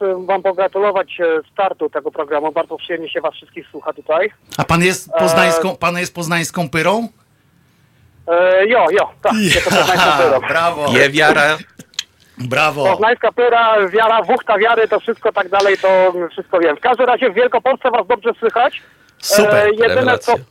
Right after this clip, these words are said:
Speaker 1: jedyne, co mogę zarzucić, to to, że aplikacja ma jakieś tam problemy, że cze-, się często rozłącza i trzeba ją załączać ponownie,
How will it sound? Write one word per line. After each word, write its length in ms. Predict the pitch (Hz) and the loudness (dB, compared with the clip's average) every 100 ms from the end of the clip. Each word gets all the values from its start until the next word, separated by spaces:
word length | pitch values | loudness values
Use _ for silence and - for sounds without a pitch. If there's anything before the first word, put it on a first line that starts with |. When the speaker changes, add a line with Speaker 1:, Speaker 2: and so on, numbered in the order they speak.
| 208 | -4
Speaker 1:
jedyne, 320 | 214 247 247 | -2 0 0
co 120 | 240 | 0
mogę 260 | 233 233 202 | 0 0 0
zarzucić, 480 | 226 208 254 226 | 0 -2 -6 -6
to 100 | - | -6
to, 180 | 220 247 | -2 0
że 120 | 208 208 | 0 -2
aplikacja 600 | 208 220 - 262 - 214 | -4 -6 -4 -4 -2 -2
ma 100 | 196 | -2
jakieś 200 | 190 190 | -2 -4
tam 140 | 208 | -6
problemy, 460 | 208 196 208 214 185 | -2 -2 0 -2 -4
że 100 | 175 | -4
cze-, 160 | 202 | -6
się 160 | 185 202 | -6 -6
często 320 | - 214 214 | -2 -2 0
rozłącza 480 | 196 175 220 214 196 | -2 0 -2 0 -2
i 60 | 185 | 0
trzeba 200 | 196 185 | 0 0
ją 140 | 185 | 0
załączać 360 | 185 196 196 - | 2 0 0 -2
ponownie, 440 | 190 185 156 131 | 0 0 -2 -4